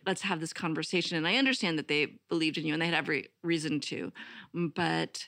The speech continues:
you're also grieving. And, um, was there a, a fight inside of you? It almost sounds like there wasn't. Like, "Can I do it?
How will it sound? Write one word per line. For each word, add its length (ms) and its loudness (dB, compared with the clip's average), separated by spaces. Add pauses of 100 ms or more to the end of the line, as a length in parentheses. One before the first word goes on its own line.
you're 200 4
also 540 2 (180)
grieving. 760 2 (120)
And, 720 2
um, 500 -4 (180)
was 160 4
there 160 2
a, 160 -2 (100)
a 100 0
fight 360 0
inside 300 -4
of 60 -4
you? 100 -2
It 80 -8
almost 300 -2
sounds 220 -4
like 140 -8
there 120 -6
wasn't. 380 -4
Like, 240 -4
"Can 280 -2
I 100 0
do 240 -2
it? 180 0